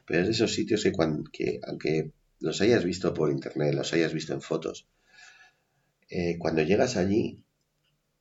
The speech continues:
el primer, la, la primera sensación cuando abres la puerta es de sorpresa. No es una tienda muy grande, pero está muy bien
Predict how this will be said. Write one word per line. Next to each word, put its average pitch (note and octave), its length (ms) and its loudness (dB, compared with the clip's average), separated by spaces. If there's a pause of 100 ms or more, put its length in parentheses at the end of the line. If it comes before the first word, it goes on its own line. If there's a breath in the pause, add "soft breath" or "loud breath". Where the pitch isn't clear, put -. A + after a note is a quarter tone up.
(520)
el F#2+ 160 -4
primer, G2 440 0
la, F2 280 -2
la F2+ 180 0
primera G2+ 320 0
sensación G2 480 0
cuando E2+ 240 2
abres E2 180 0
la D2+ 120 -2
puerta - 240 -2
es - 80 -2
de - 80 -8
sorpresa. - 640 -6 (1600)
No F2+ 120 4
es F#2 120 2
una D#2+ 180 -4
tienda D#2+ 260 -2
muy D#2 100 2
grande, D#2+ 300 2
pero E2+ 160 0
está D2+ 420 -2
muy D#2 240 -2
bien C#2+ 500 -2